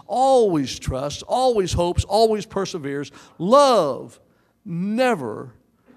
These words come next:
fails. See, I think, listen, I think most of us believe this is the kind of love that God expects of us.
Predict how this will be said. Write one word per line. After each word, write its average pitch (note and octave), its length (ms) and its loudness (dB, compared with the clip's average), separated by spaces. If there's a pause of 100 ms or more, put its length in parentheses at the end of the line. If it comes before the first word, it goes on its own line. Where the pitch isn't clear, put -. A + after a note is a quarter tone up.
(260)
fails. - 840 -10 (1400)
See, - 160 -2
I A#3+ 200 4
think, G#3+ 280 -4
listen, E3 440 -2
I F#3 120 -4
think F#3+ 220 -4
most E3+ 580 0
of B2+ 140 -4
us B2 160 -4
believe C3+ 480 -4
this F3 220 -4
is D3 100 -6
the D3 100 -8
kind E3 380 -8
of B2+ 160 -12 (300)
love C#3+ 500 -2
that B2 160 -12
God D3 320 -8
expects - 680 -12 (380)
of F#2+ 180 -12
us. - 380 -18